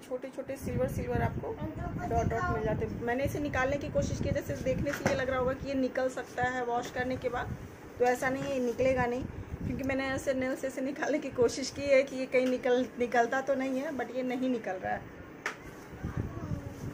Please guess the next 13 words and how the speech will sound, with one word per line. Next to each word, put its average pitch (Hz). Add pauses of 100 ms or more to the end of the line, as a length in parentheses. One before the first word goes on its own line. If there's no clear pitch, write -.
(960)
इसकी 277
price 269
है 262
वन 254
थाउजेंड 262
सिक्सटी - (160)
एट 240
रुपीज़ 269 (1500)
और 220 (480)
quality 233
wise 247
अच्छी 233
है, 285